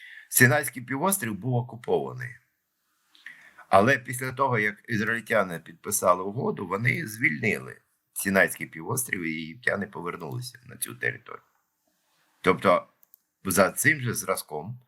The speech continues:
в-, е, цілком, якщо ізраїльтяни хочуть мир з Сирією, то можна собі припустити, що, е, тоді всі окуповані,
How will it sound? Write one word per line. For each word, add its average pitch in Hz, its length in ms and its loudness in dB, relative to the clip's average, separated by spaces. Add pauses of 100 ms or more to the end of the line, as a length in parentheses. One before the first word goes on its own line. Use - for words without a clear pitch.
(460)
в-, - 240 -6
е, 98 340 4
цілком, 110 400 -2
якщо 117 500 2
ізраїльтяни 117 560 -2
хочуть 120 380 -4
мир 117 240 -4
з - 180 0
Сирією, 82 540 -4 (1120)
то 104 360 4
можна 101 480 -6
собі 98 360 -4
припустити, - 840 -6
що, 85 600 -2 (480)
е, 87 160 0
тоді 104 360 2
всі 120 220 2
окуповані, 95 720 -4